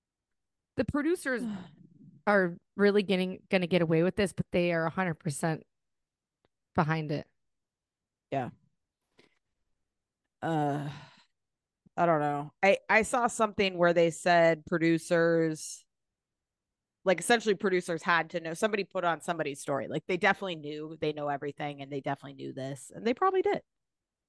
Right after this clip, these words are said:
Speaker 2: Um,
Speaker 1: What do you think about, like, a Jackie Goldenschneider, whatever the fuck her name is, from Jersey, pictured at a book signing with Teresa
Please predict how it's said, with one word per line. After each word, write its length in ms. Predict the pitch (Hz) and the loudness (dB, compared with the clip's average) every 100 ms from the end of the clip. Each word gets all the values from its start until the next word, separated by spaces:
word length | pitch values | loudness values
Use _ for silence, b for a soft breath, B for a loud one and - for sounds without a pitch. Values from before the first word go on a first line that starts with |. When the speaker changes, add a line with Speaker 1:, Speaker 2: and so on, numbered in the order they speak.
| _ _ | _ _
Speaker 2:
Um, 260 | 147 143 143 | -4 -2 0
Speaker 1:
What 60 | 247 | 4
do 60 | |
you 60 | 330 | 4
think 240 | 311 277 | 2 -2
about, 320 | 233 220 214 | 4 6 6
like, 180 | 208 196 | 2 0
a 80 | 180 | 0
Jackie 560 | 156 190 190 180 190 170 _ _ _ _ _ _ _ _ - | 0 2 2 2 -4 -8 _ _ _ _ _ _ _ _ 2
Goldenschneider, 840 | 180 185 165 - 160 156 151 156 | 2 2 -4 -6 -2 0 2 2
whatever 240 | 160 165 156 | 4 4 2
the 80 | |
fuck 220 | 165 170 165 | 0 -2 -2
her 80 | |
name 220 | 160 160 160 | -2 -2 -4
is, 100 | - | -2
from 340 | 180 165 160 - | 0 0 -2 0
Jersey, 520 | 185 185 160 165 156 - _ | 8 8 8 4 0 -4 _
pictured 400 | 214 - - 175 | -4 -2 2 4
at 140 | 170 156 | 4 0
a 80 | |
book 300 | 160 - 208 | -4 -4 -4
signing 320 | - 175 165 160 | -2 0 0 -2
with 120 | 165 | -4
Teresa 640 | - 170 175 - 160 151 | 0 4 4 4 2 2